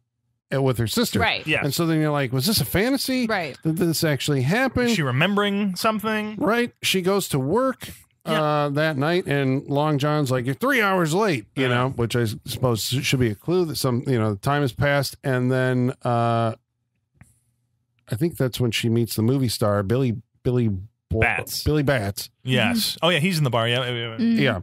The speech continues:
Speaker 1: which he's gonna come back later.
Speaker 2: Mm-hmm.
Speaker 1: And, um, then she spends the night with, uh, Long John and wakes up the ni-, and it's, it's a very casual, like, um, relationship that they have.
Speaker 3: Yeah.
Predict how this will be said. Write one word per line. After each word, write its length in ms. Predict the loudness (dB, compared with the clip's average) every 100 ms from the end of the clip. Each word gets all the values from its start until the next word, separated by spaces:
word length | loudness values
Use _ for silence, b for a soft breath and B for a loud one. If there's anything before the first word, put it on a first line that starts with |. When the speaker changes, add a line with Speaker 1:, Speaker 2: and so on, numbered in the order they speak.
| -2
Speaker 1:
which 180 | -2 0
he's 320 | 0 0 0
gonna 140 | 0
come 180 | 0 0
back 240 | 2 0 0
later. 300 | 2 2 2
Speaker 2:
Mm-hmm. 280 | 0 0 -2 -6 -2
Speaker 1:
And, 560 | 0 2 0 0 0 -2 -4
um, 760 | -2 0 2 2 0 2 0 -2 -6 _ _ _ _ _ _ _ _ -18 -4
then 180 | 0 0
she 280 | 2 2 2
spends 520 | 0 -2 0 0 2
the 100 | 2
night 300 | 2 0 -2
with, 400 | 0 0 0 0
uh, 300 | 0 2 0
Long 360 | 0 0 2 2
John 220 | 2 0
and 100 | 2
wakes 280 | 2 0 0
up 180 | -2 0
the 100 | 0
ni-, 80 | 0
and 200 | 0 0
it's, 200 | 0 0
it's 280 | 0 2 2
a 40 | 0
very 220 | 0 0
casual, 840 | -2 0 0 0 0 0 0 0
like, 440 | 0 0 -2 -6 -8 -2
um, 480 | 0 2 2 0 0
relationship 640 | 0 0 0 0 0 -2
that 140 | -2
they 180 | 0 2
have. 340 | 2 2 -2 0
Speaker 3:
Yeah. 240 | 0 0